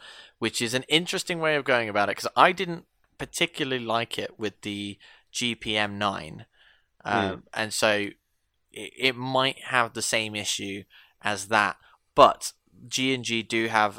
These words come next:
Speaker 1: uh, the reputation for being an affordable entry into the market, a reliable and affordable entry into the market. And so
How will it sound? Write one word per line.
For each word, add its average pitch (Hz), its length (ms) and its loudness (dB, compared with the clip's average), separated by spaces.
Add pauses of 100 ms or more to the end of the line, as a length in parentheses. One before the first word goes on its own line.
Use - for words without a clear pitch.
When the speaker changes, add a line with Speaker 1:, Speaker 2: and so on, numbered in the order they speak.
Speaker 1:
uh, 98 380 -2 (180)
the 113 220 -6
reputation 104 580 -4
for 98 140 -14
being 101 300 -10
an 101 120 -8
affordable 107 840 -4 (440)
entry 107 480 -2
into 104 220 -6
the 101 80 -6
market, 107 520 -4
a 110 100 0
reliable 110 840 2
and 104 180 -4
affordable 101 580 -8
entry 98 200 -12
into 98 160 -16
the - 60 -16
market. 104 360 -12
And 107 100 -12
so 110 240 0